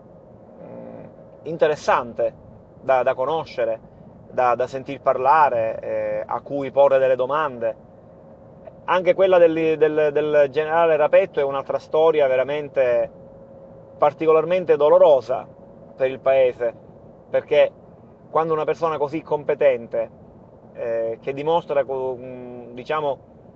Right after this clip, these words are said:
eh, trasparenza, onestà, viene messa da parte in quel modo, viene praticamente,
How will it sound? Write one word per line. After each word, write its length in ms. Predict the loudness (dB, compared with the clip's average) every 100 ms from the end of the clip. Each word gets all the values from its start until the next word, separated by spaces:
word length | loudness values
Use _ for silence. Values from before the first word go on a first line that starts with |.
| -20 -6
eh, 220 | -4 -4
trasparenza, 840 | -2 -4 -2 2 2 0 -2 -4
onestà, 540 | -4 -6 -6 -4 -4 -6 -18 -20 -20 -20 -20 -20 -4
viene 240 | -4 -2
messa 240 | -4 0
da 100 | 2
parte 280 | 2 0 -2
in 80 | -4
quel 160 | -4 -2
modo, 300 | -2 -2 0
viene 220 | -2 0
praticamente, 880 | -2 -2 -4 -4 -8 0 2 2